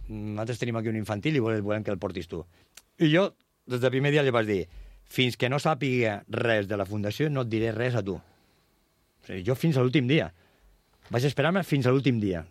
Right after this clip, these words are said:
de la fundació, a veure si em deien alguna cosa. Al final no va passar, llavors li vaig dir, «Escolta, agafo, agafo el, el vostre infantil». Arrel de tot això,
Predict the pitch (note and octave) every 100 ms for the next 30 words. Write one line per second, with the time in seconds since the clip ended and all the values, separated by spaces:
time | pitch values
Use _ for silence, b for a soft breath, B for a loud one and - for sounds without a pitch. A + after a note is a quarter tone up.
0 | _ - A2+ G#2 F#2+ F#2+ F#2 G2 G#2 A2+
1 | G#2 G2+ F#2 E2+ D#2 - - - _ _
2 | _ - - D#2 - D#2 D#2+ E2 E2 F2+
3 | F#2 - F2+ F#2 F#2 F2 E2+ F2 E2 G#2
4 | F2 E2+ F2+ - F2 F2 b b b b
5 | - G#2+ A2+ A#2 A2 G#2 G2+ G2+ G2+ G2
6 | F#2 F2 E2 D2+ B B B B B B
7 | B B B _ _ _ - B2 D3 D3+
8 | D#3+ D#3+ E3+ F3+